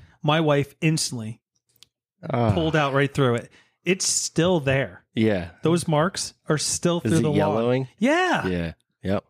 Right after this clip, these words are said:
Speaker 1: I'm like, "You can't pull
Speaker 2: <clears throat>
Speaker 1: in the driveway." I even, I took a video of it.
Speaker 2: Well, you know, too, 'cause you worked at a golf course.
Speaker 1: Yeah, yeah, yeah, true.
Speaker 2: You can't go on a frosted
Speaker 1: Nope.
Speaker 2: lawn with any
Speaker 1: Nope.
Speaker 2: kind of equipment, except
Speaker 1: Uh-uh.
Speaker 2: for us. We did. We
Speaker 1: I
Speaker 2: sent
Speaker 1: mean,
Speaker 2: everybody.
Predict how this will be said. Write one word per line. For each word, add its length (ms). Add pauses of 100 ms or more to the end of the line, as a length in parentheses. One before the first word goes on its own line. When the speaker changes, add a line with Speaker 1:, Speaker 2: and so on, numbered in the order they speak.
(320)
Speaker 1:
I'm 120
like, 220
"You 120
can't 340
pull 460 (340)
Speaker 2:
<clears throat> 340
Speaker 1:
in 180
the 80
driveway." 440
I 140 (100)
even, 340
I 60
took 160
a 60
video 380
of 120
it. 120 (260)
Speaker 2:
Well, 120
you 160
know, 180
too, 200
'cause 160
you 140
worked 200
at 100
a 60
golf 280
course. 280
Speaker 1:
Yeah, 200
yeah, 200
yeah, 200
true. 360
Speaker 2:
You 140
can't 260
go 160
on 140
a 60
frosted 440
Speaker 1:
Nope. 100
Speaker 2:
lawn 160
with 140
any 140
Speaker 1:
Nope. 160
Speaker 2:
kind 100
of 100
equipment, 440
except 240
Speaker 1:
Uh-uh. 40
Speaker 2:
for 200
us. 300 (120)
We 120
did. 220 (680)
We 60
Speaker 1:
I 40
Speaker 2:
sent 60
Speaker 1:
mean, 180
Speaker 2:
everybody. 460